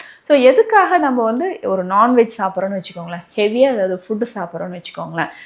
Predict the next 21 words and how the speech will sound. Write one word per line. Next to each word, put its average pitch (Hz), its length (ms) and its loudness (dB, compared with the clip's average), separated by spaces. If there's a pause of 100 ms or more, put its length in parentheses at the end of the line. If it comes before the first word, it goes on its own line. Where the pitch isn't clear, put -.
(120)
உணவே 262 440 2
டெய்லி 285 240 4
சாப்பிடும்போது 262 540 2
மோர் 233 260 2
சேர்த்து 226 380 -2
எது-, 185 320 -4
எதுக்கு 226 320 -6
சாப்பிட 185 460 -2
சொல்றாங்க? 170 400 -6 (320)
"நீர் 214 280 -2
சுருக்கி 226 800 -2
மோர் 269 360 2
பெருக்கி 262 440 0
உண்பவர் 233 580 0
தம் 359 340 -4
பேருரைக்க 254 760 4 (140)
போமே 294 480 4
பிணி" 226 400 -4
அப்படின்னு 190 400 -4
சொல்லியிருக்காங்க 220 520 0
இல்லையா? 220 380 -6